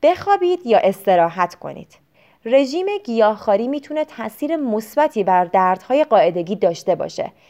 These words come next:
سعی کنید سبزیجات رو در رژیم غذاییتون قرار بدید. از نوشیدن قهوه و کافئین اجتناب کنید.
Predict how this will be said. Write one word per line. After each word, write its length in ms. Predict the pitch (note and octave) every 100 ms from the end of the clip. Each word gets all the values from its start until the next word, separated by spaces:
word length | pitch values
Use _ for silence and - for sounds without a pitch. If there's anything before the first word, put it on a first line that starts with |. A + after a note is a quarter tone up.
| _
سعی 420 | - - E4+ G#4+ A4
کنید 260 | G4 F#4+ F#4+
سبزیجات 840 | - A3+ F#3 E3+ F3+ E3 A3+ C#4+ D4+
رو 80 |
در 200 | D4 G3+
رژیم 440 | E3+ F3 E3+ A#3+ D4
غذاییتون 680 | C#4+ B3 A#3 A3+ A3+ A#3+ A#3
قرار 400 | F3+ E3+ F3+ D#3+
بدید. 460 | D3+ C3 - - _ _ _ -
از 220 | - A4 A4
نوشیدن 520 | F4 C#4 A#3+ G#3+ A3+ D#4
قهوه 800 | - G3+ G3 F#3+ F3 G3 A#3 D4+ - _ -
و 160 | B3 F#4+
کافئین 560 | - F#4+ F4+ E4 D#4 D#4+
اجتناب 580 | G3 G3 - F3+ G3 F3+
کنید. 440 | - C#3+ E3 _